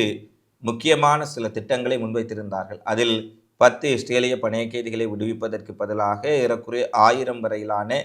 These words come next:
பாலஸ்தீன கைதிகளை, இஸ்ரேலிய சிறையில் அடைக்கப்பட்டுள்ள கைதிகளை விடுதலை செய்வது தொடர்பான விடயங்கள் பேசப்பட்டிருந்தன. அதற்கு தற்போது ஹமாஸ் இயக்கம் சம்மதம் தெரிவித்திருக்கின்றார்கள். பத்து பணைய கைதிகளை, உயிருடன் இருக்கும் பணைய கைதிகளை விடுதலை செய்வதற்கும்,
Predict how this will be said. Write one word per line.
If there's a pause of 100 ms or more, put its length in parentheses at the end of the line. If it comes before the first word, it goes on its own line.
(400)
பாலஸ்தீன (540)
கைதிகளை, (240)
இஸ்ரேலிய
சிறையில்
அடைக்கப்பட்டுள்ள
கைதிகளை (480)
விடுதலை (100)
செய்வது
தொடர்பான
விடயங்கள்
பேசப்பட்டிருந்தன. (640)
அதற்கு
தற்போது
ஹமாஸ்
இயக்கம்
சம்மதம்
தெரிவித்திருக்கின்றார்கள். (540)
பத்து (560)
பணைய
கைதிகளை, (160)
உயிருடன்
இருக்கும்
பணைய
கைதிகளை
விடுதலை
செய்வதற்கும்,